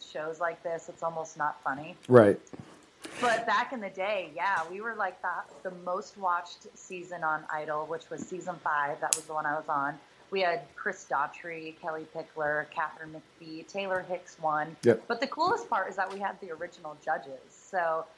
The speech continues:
Speaker 1: I got to perform in front of Simon and Randy and Paula, who, you know, obviously aren't on the show anymore. It's changed so many times
Speaker 2: Is
Speaker 1: since, but
Speaker 2: I don't even know if that show's still on the air.
Speaker 1: Yeah, the thing is, is that it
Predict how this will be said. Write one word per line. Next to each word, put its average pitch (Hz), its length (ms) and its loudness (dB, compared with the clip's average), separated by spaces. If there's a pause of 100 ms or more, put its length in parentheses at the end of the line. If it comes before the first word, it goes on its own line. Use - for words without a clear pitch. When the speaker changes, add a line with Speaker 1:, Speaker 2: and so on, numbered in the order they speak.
(120)
Speaker 1:
I 214 120 0
got 269 160 0
to 247 80 -8
perform 208 560 0
in 190 160 -8
front 196 180 2
of 214 140 -6
Simon 165 480 -2 (280)
and 185 140 -10
Randy 165 480 -6
and 170 220 -12
Paula, 151 440 2
who, 160 360 -4 (240)
you 254 100 0
know, 160 240 2 (180)
obviously 185 440 0
aren't 160 160 -2
on 156 180 -2
the 147 80 -10
show 147 320 -2
anymore. 143 440 -2
It's 143 200 -4
changed 147 540 -8
so 160 280 0
many 151 200 -4
times 143 520 -2
Speaker 2:
Is 131 100 8
Speaker 1:
since, - 280 -4
but 147 260 4 (200)
Speaker 2:
I 139 80 10
don't 190 160 12
even 135 160 12
know 127 100 12
if 120 120 12
that 110 120 12
show's 110 240 10
still 131 340 12
on 120 100 12
the 101 140 10
air. 98 220 6 (720)
Speaker 1:
Yeah, 294 180 4
the 254 160 2
thing 262 300 0
is, 233 240 0
is 185 100 -4
that 190 200 2
it 233 100 -2